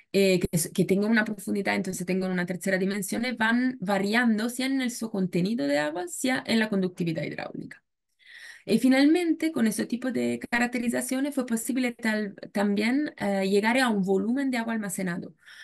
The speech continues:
perché avendo identificato il tipo di materiale, potevamo ottenere una, un'indicazione della porosità, che significa un poco sapere un-, un'indicazione dello spazio che tengo a disposizione per almacenare acqua. E conoscendo il livello freatico, che era un poco il tope del mio acquifero,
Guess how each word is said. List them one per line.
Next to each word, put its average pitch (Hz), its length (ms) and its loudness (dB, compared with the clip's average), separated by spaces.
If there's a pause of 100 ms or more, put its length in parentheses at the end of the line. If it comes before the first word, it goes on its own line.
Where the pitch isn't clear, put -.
(120)
perché 220 300 2
avendo 247 300 4
identificato 247 640 2
il 208 60 -2
tipo 226 200 -4
di 220 100 0
materiale, 202 560 0
potevamo 214 420 0
ottenere 240 320 2
una, 262 200 -4
un'indicazione 208 640 0
della 214 220 0
porosità, 175 580 -2 (340)
che 214 140 0
significa 233 500 0
un 202 200 -4
poco 247 420 -2
sapere 226 320 0
un-, 233 300 2
un'indicazione 202 1080 -2
dello 208 400 -2
spazio 247 680 -4 (300)
che 220 140 0
tengo 269 240 4
a - 40 4
disposizione 247 800 0
per 233 220 0
almacenare 220 580 0
acqua. - 240 -10 (420)
E 196 80 -2
conoscendo 247 420 6
il 269 60 6
livello 247 200 4
freatico, 262 480 0
che 185 120 -2
era 185 80 0
un 185 60 0
poco 196 200 -4
il 185 80 -2
tope 226 260 -2
del 226 100 4
mio 226 120 4
acquifero, - 640 -6